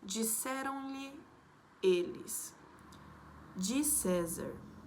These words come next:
Então, ele lhes disse: Dai, pois, a César o que é de César, e a Deus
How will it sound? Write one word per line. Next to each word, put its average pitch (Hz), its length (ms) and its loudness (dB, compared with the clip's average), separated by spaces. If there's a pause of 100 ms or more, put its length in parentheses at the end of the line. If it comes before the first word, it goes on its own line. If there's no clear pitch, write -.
(760)
Então, 196 720 2 (920)
ele 254 500 4 (100)
lhes 226 440 0
disse: - 500 -2 (840)
Dai, 202 540 6 (420)
pois, 180 540 0 (480)
a 277 160 10
César 196 680 0 (280)
o 240 100 0
que 254 300 -2
é 226 160 4
de 226 180 -2
César, 180 640 0 (600)
e 294 120 0
a 302 100 4
Deus 202 680 -2